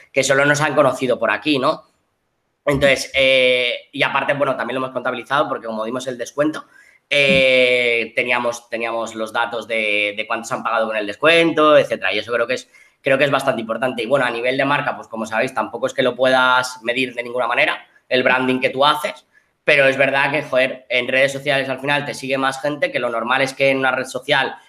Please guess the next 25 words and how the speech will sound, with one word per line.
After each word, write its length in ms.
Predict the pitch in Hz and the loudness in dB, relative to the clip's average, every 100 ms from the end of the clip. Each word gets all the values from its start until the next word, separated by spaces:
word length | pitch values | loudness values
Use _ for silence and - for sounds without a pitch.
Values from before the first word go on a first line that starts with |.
| _ | _
sobre 380 | - - 147 135 | -4 2 4 4
todo, 520 | 131 156 147 120 - | 4 4 4 2 -4
sobre 280 | - 135 123 | -4 -2 0
todo, 320 | 117 139 117 | 2 0 0
no 140 | 104 123 | -4 -6
en 120 | 117 | -2
todas, 340 | 139 120 104 | -2 0 -4
pero 140 | - 113 | -6 -10
sobre 220 | 120 113 | -6 -6
todo 180 | 127 135 | -2 0
en 80 | 131 | 0
LinkedIn 460 | 139 139 127 123 | -4 -2 -4 -4
y 40 | 123 | -6
en 120 | 117 | -2
Twitter, 420 | 147 147 117 - _ _ | 0 0 0 -4 _ _
se 160 | - 139 | -2 0
sigue 260 | 147 143 | 2 4
más 180 | 143 143 | 2 2
a 40 | |
la 120 | 131 127 | 2 2
persona 640 | 113 147 147 104 - - | 2 4 4 2 -4 -4
que 80 | 135 | 0
a 60 | 123 | 2
la 100 | 113 | 2
marca 500 | 139 160 - 226 | 2 2 0 -6